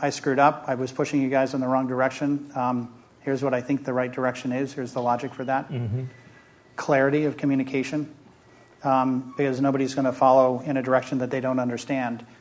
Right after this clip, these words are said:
Speaker 1: And especially as organizations get larger, the clarity of the communication becomes that much more
Speaker 2: No, I
Speaker 1: important.
Speaker 2: bet. Um, I'm just amazed at how you could run an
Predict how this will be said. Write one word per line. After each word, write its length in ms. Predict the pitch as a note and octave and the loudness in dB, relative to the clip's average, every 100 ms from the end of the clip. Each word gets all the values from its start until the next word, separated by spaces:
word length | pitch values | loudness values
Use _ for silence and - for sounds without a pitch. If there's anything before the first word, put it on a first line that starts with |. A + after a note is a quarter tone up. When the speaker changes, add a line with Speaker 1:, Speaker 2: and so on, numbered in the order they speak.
| _ | _
Speaker 1:
And 80 | C#3+ | -2
especially 460 | B2+ D3+ D3 D#3 C#3 | 2 4 4 4 4
as 120 | B2+ | 4
organizations 680 | C3 C3 B2 C3 B2+ C3+ A#2+ | 2 2 0 -2 -2 -4 -2
get 160 | B2+ | -2
larger, 580 | B2 B2+ B2 B2 A#2+ A2+ - - | 4 4 4 -2 -2 -6 -14 -14
the 80 | C3+ | -10
clarity 380 | - C#3+ C3+ C3 | -2 2 4 2
of 40 | |
the 100 | B2 | 0
communication 680 | A#2+ C3+ B2+ B2 B2 C3+ A#2 | -2 -2 -2 -2 -4 -4 -6
becomes 520 | A#2 B2+ A#2+ A2+ - - - | -6 -4 -4 -6 -12 -20 -4
that 200 | B2+ B2 | -2 0
much 220 | B2 - | -2 -6
more 180 | B2 A2+ | -8 -6
Speaker 2:
No, 100 | A2+ | -4
I 80 | A2 | -4
Speaker 1:
important. 260 | G2 G#2 - | -4 -8 -10
Speaker 2:
bet. 0 | - _ - - - D3 | -18 _ -20 -20 -16 -10
Um, 380 | G#2+ G#2+ G2+ G#2 - | -8 -6 -8 -12 -12
I'm 220 | A2 G#2 | -12 -10
just 180 | G#2 G#2+ | -10 -8
amazed 360 | A#2 A#2 A2+ G#2 - | -4 -2 -2 -4 -12
at 120 | - - | -18 -12
how 80 | B2 | -8
you 80 | G#2+ | -8
could 200 | B2 A2+ | -6 -6
run 220 | A#2 | -6
an 60 | A2 | -6